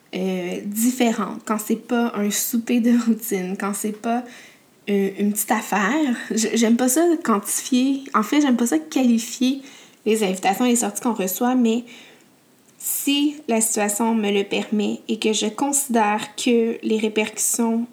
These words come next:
en valent la peine, assurément que je vais y être. Mais il faut comprendre que la vie sociale comme parent,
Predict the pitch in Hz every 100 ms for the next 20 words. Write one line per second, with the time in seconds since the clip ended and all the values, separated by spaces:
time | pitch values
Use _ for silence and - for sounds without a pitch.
0 | - 214 214 208 180 - 208 220 240 -
1 | 240 - 233 226 185 185 208 202 - -
2 | - - - - - - - - - _
3 | 226 214 214 220 226 196 202 226 226 240
4 | 240 233 208 202 - 202 214 226 233 220
5 | 214 190 196 214